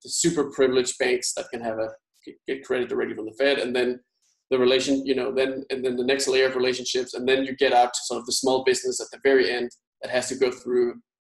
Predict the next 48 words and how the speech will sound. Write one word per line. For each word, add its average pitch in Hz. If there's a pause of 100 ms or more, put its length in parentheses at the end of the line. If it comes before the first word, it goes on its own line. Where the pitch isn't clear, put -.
(180)
I 127
don't 135
know, 127
you, 117
it's 165
not 180
even 147
possible 139
to 127
count 139
how -
many 123
middlemen 117
you 120
have 123
to -
go 123 (120)
through -
as -
a -
small 120
business -
before 127
you 117
sort 123
of -
reach 131 (680)
the 120
Fed -
as -
the -
counterparty, 120
right? 113 (720)
Um, 117
so 147
that 160
just 143
means 156
that 123
the, 123 (100)
the 131
nature 143
of 123
the 123
current 123
system 120
is 123
that 123